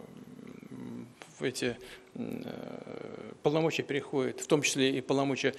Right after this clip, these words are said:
верховного главнокомандующего переходят к спикеру Рады.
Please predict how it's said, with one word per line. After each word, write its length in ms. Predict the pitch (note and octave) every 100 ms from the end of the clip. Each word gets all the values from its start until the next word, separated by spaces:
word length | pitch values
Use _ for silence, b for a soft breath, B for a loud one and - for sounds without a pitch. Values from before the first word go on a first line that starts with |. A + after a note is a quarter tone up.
| B
верховного 580 | - D3+ - C#3 C3 B2
главнокомандующего 1120 | A#2+ C#3 C#3 C3+ C#3+ C#3+ E3+ B2 A#2+ - A#2+
переходят 460 | A#2 B2+ F3 D3 - -
к 80 |
спикеру 580 | - - D3+ C#3+ B2 A#2+ B B B B B
Рады. 460 | B2 B2+ A2+ A2